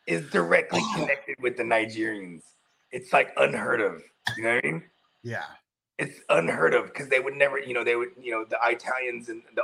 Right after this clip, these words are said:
Speaker 1: especially the old time Sicilians, they would have never fucked with the blacks. You know what I mean?
Speaker 2: Yeah.
Speaker 1: Yeah, it's crazy.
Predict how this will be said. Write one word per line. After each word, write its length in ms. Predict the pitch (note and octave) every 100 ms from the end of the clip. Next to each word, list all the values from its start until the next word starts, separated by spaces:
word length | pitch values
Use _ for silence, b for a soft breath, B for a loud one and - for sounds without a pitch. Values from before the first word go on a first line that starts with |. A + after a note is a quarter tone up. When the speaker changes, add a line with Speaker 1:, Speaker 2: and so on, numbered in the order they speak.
| B2
Speaker 1:
especially 340 | B2+ D#3 - A3+
the 80 | C#3
old 260 | C3+ D3
time 240 | - C3+ B2+
Sicilians, 480 | A2+ - D3+ E3 A#2+
they 60 |
would 120 | A#2+
have 80 | A2
never 300 | C3 C3+ A#2+
fucked 260 | G#2 A#2 -
with 100 | -
the 60 |
blacks. 400 | F#2 F#2+ D2+ -
You 60 | G#2
know 60 | A2
what 40 |
I 100 | A#2+
mean? 120 | C#3+ _ _ _ A#2
Speaker 2:
Yeah. 220 | G#2+ D#2 - _ _ _ _ _ _ _ _ _
Speaker 1:
Yeah, 440 | G#2+ A#2+ G#2+ F#2 -
it's 140 | F#2
crazy. 640 | - B2+ A2+ G2+ F2 D#2+